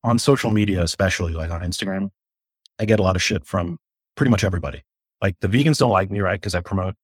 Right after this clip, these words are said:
animal products. The carnivores don't like me because I'm a big believer in the value of dietary fiber and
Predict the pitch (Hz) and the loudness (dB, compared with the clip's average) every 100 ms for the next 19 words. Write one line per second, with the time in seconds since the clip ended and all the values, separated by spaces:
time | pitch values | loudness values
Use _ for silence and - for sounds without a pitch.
0 | - 90 85 80 78 80 - - 123 135 | -8 -6 -6 -6 -6 -6 -8 -4 2 2
1 | 131 113 107 95 85 85 95 85 98 95 | 4 0 -2 -4 -4 -4 -8 -10 -8 -4
2 | 90 87 85 85 - _ 95 - _ _ | -2 -4 -6 -10 -14 _ -14 -14 _ _
3 | - 117 107 104 95 95 95 90 87 85 | -4 -2 0 0 -2 -2 -4 -6 -6 -2
4 | 90 90 90 85 95 95 90 85 90 87 | 2 2 0 0 -2 -2 -6 -4 -2 -2
5 | 90 82 80 82 | -2 -4 -6 -10